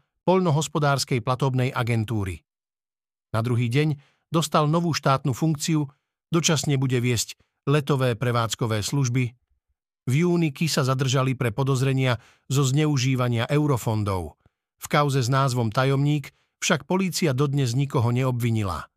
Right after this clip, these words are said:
Obe zdravotnícke zariadenia sú v Košiciach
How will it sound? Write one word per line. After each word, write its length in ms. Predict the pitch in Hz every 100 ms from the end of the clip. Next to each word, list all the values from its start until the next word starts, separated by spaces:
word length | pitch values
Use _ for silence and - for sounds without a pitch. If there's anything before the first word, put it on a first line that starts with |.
| _ _ _
Obe 180 | 151 143
zdravotnícke 720 | 123 139 143 139 143 135 147
zariadenia 640 | 117 135 147 135 139 135
sú 160 | 131 127
v 80 | 104
Košiciach 600 | 165 143 147 - 143